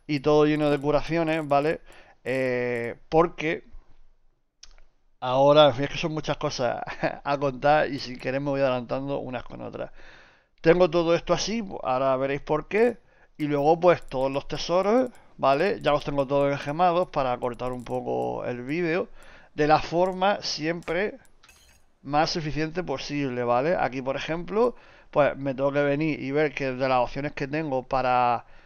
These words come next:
para engemar con un multiplicador u otro, pues voy a intentar coger la que más me dé. En este caso, el, el doble, ¿vale? Que es con una de cada color. Pues las pongo así. Obviamente,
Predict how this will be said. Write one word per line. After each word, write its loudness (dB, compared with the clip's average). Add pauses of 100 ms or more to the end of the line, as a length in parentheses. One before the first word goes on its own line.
(380)
para 2
engemar -2 (520)
con -2
un -2
multiplicador 4
u -2
otro, 0
pues 2
voy 0
a 2
intentar -4
coger -4
la 2
que -6
más -6
me -6
dé. -2
En -10
este -8
caso, -4
el, -10
el -8
doble, -2 (320)
¿vale? -2
Que -6
es -6
con -8
una -2
de 0
cada -2
color. -6
Pues -8
las -8
pongo 0
así. -6 (420)
Obviamente, 2